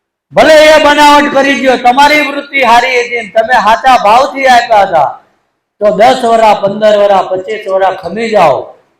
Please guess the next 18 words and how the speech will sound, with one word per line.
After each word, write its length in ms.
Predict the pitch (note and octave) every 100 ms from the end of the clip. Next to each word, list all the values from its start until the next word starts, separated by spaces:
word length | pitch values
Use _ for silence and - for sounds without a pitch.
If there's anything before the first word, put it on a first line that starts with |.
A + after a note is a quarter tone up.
| _
બાકી 340 | E3 F3+ F#3+
તમારા 380 | F#3+ F#3 F3+ E3+
પરસેવાનો 920 | - E3 F#3+ G#3 A#3+ A3+ A3 G#3+ G3
પૈસો 400 | F3 F#3 F#3+ F#3+
હોય 120 | F3+ F3+
છે, 220 | F3+ E3+
જો 180 | D3+ F3+
એના 300 | E3+ E3+ C#3
છોકરાને 680 | - E3+ G#3+ G3+ G3 F#3+
આપવા 380 | F3 E3+ F3 D#3+
ના 80 | D#3
આવવું 300 | D#3+ D#3 D3+
પડે, 180 | D3+ D3
ભૂવા 340 | - A#2+ C#3
પાણી 220 | C3+ B2+
બંધ 120 | B2 A#2+
કરી 180 | -
દેજો. 400 | - - - -